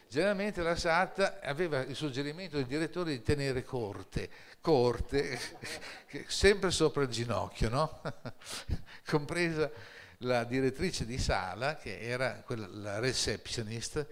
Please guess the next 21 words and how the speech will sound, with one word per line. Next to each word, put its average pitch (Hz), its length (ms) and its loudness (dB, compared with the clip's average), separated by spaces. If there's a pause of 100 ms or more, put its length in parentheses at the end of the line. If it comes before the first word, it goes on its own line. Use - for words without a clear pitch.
(360)
che - 140 -8
poi, 135 140 -4
guarda 113 300 0
caso, 92 360 -8
si 104 120 -10
è 98 40 -10
sposata 101 500 -6
con 90 160 -12
un 98 220 -14
cliente 110 420 -8
molto 113 340 -2
ricco. 117 420 0
<laughs> - 1500 -8 (340)
Ha 143 100 6
apprezzato, 127 840 2
va 120 140 0
bene? 117 440 -6 (1700)
Ecco, 135 320 0 (180)
anche 170 340 6
qui 180 160 2
vedete, 160 500 2